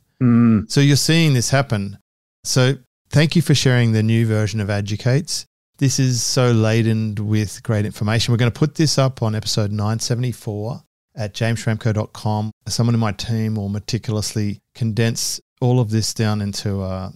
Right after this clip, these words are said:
Speaker 2: a very readable P D F. We'll put all the, the points there. We'll spell it out. You're welcome to access that on the website. Of course, I'd recommend you check out Tom Breeze.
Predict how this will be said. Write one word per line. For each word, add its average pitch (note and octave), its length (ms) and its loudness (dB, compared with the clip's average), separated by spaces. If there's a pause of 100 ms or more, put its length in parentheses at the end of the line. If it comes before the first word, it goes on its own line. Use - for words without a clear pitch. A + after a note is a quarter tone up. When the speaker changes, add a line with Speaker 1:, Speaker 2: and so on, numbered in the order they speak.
(100)
Speaker 2:
a G#2+ 120 -8
very A2 280 -2
readable G#2 680 -2 (160)
P A#2+ 180 2
D A2 160 2
F. - 380 -4 (180)
We'll G#2+ 160 -4
put G#2+ 240 -2
all G#2+ 220 0
the, G2+ 200 -4
the A2 120 -8
points A2+ 420 -6
there. A2 420 -4
We'll A2+ 80 -8
spell A2 300 -2
it G#2+ 80 -2
out. G2+ 240 -4 (260)
You're A2+ 120 -4
welcome A2+ 300 -2
to G2+ 60 -4
access G2+ 380 -6
that G#2 100 -4
on F#2+ 100 -4
the F#2+ 100 -8
website. A2+ 580 -2
Of G#2+ 100 -6
course, A#2+ 360 0
I'd A2+ 100 0
recommend A#2 420 0
you G#2 60 -4
check G#2+ 320 -4
out G#2 240 -4
Tom G2+ 300 -6
Breeze. C3 600 -2